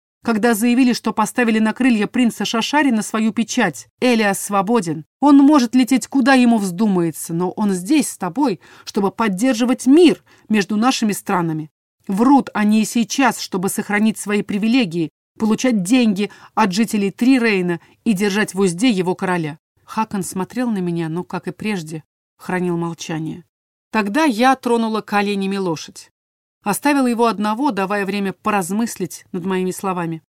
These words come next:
Очень скоро он меня догнал. Протянул фляжку с водой, заявив, что мне не помешает напиться, а то жарит так, словно все черти ада вышли на охоту, не дожидаясь, когда мы сами доедем до мира мёртвых.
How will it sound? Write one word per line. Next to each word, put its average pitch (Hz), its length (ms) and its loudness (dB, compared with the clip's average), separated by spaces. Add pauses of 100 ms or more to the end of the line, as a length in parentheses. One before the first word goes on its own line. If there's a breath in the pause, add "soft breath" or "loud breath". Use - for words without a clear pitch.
(260)
Очень 240 240 -4
скоро 277 320 -4
он 220 120 -2
меня 202 180 -4
догнал. 175 460 -8 (360)
Протянул 262 400 2
фляжку 233 500 -2
с - 100 -8
водой, 202 340 -2
заявив, 196 380 -4
что - 240 -8
мне 202 240 -2
не 208 120 -2
помешает 214 560 -4
напиться, 233 500 -6 (180 loud breath)
а 269 140 4
то 359 160 2
жарит 285 380 2
так, 302 200 2
словно 233 380 2
все 247 220 -2
черти 240 440 -2
ада 226 300 2
вышли 196 300 -4
на 185 160 0
охоту, 175 440 -8 (300)
не 208 140 0
дожидаясь, 196 640 -2
когда 185 320 -4
мы 180 120 -2
сами 220 300 -4
доедем 180 500 -4
до 165 120 -4
мира 170 240 -4
мёртвых. 170 580 -8